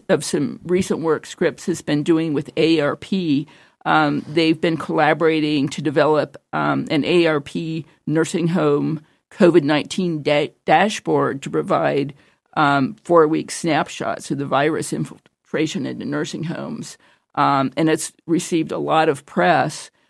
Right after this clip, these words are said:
Um, and now they're working on a project,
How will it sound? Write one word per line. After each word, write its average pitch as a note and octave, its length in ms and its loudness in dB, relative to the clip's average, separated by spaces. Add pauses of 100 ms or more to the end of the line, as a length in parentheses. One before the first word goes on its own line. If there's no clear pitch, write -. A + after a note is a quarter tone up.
(300)
Um, C#3 420 -2
and D3+ 420 0
now E3+ 300 2
they're E3 200 4
working D3 400 0
on C#3+ 120 0
a C3+ 80 -2
project, D3 800 0